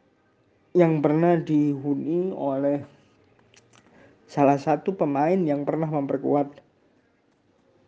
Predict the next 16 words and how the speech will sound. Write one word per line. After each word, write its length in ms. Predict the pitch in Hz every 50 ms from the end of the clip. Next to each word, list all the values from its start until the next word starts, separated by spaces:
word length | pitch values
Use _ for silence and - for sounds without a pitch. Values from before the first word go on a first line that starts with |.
| _
Persebaya 720 | - 143 139 - 160 143 139 147 139 139 135 135 135 131 - -
Surabaya 720 | - - 151 147 143 139 143 175 202 240 220 160 143 139 147 151
di 400 | 147 147 143 143 139 139 135 139 - -
Liga 320 | - 147 151 143 143 139
Indonesia, 640 | 131 135 139 147 165 180 170 - - 180 160 151 156 156 - _ _ _ _ _ _ _ _ _ _ _ _ _ _ _ -
Manu 320 | 143 139 135 139 139 131
Shaker 400 | - - 160 143 - 147 135 135 - - -
Jalilov, 560 | - - - 151 139 139 143 143 143 180 190 - - - - - - - - _ _ _ _ _ _ _ _ _ _ _ _ _ _ _ _ _ _ _ _ _ _ _ _ _ _ _ _
yakni 480 | - 160 147 139 160 165 160 - -
Istiqlal. 720 | 196 196 - - 254 240 247 262 262 226 170 139 127 139 - - - _ _ _ _ _ _ _ _ _ _ _ _ _ _ -
Istiqlal 560 | 165 151 - - 151 147 147 180 196 220 247 240
merupakan 880 | 214 185 175 170 170 160 160 165 160 156 156 - - 196 202 208 208 208 202 202 202 208 208 202 - _ -
klub 320 | - 190 196 190 - - _ _ _ _ _ - _ _ _ _ _ _ -
dengan 160 | 151 151 147
status 480 | 151 151 - 160 156 160 - 165 - -
sebagai 480 | - 151 143 139 147 147 147 143 147